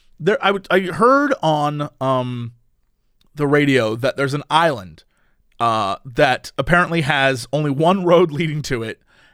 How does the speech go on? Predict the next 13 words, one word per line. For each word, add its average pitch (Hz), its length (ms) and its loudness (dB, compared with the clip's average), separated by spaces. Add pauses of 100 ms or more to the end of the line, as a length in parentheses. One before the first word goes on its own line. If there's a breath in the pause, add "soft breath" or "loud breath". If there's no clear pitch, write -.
(120)
And 147 140 0
on 185 220 4
the 247 100 4
island, 131 560 -2 (500)
of 147 280 2
all 165 180 6
the 202 80 -2
people 233 160 -4
that 226 80 2
decided 165 380 2
to, 151 260 -4 (160)
to 156 140 -8
stay, 127 540 0